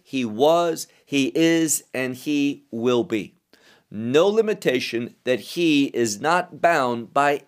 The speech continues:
anything. This is the God that we're called to proclaim to all nations and to all peoples.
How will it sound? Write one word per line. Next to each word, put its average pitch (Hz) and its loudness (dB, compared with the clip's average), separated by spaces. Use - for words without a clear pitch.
anything. 190 -6
This 160 0
is 220 -6
the 220 2
God 135 2
that 139 -8
we're 143 -2
called 139 2
to 156 -4
proclaim 139 -4
to 123 -8
all 113 2
nations 175 0
and 127 -4
to - -10
all 131 4
peoples. - -6